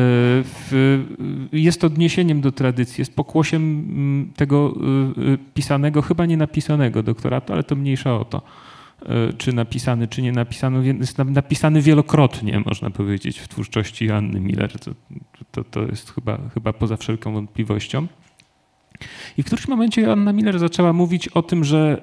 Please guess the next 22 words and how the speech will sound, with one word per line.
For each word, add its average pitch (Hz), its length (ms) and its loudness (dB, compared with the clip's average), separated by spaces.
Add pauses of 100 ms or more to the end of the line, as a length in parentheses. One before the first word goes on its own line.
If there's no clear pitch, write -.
(120)
e, - 40 4 (340)
jej 151 280 2
bliski 151 480 -2
jest, 147 300 0
bliska 156 280 -2
jest 151 120 0
koncepcja, 156 580 0
którą 147 260 2
ona 139 160 2
nazwała, 135 500 2
e, 110 100 -4 (420)
bodajże 139 800 2
archelingwizmem, 113 1040 0
prawda? - 460 -2
Czyli 117 400 -4 (260)
jakby 131 260 0 (260)
ja 131 200 -2
to 160 140 2
rozumiem 160 380 2
jako, 156 300 0 (480)
e, 160 280 2
zbieranie 170 760 4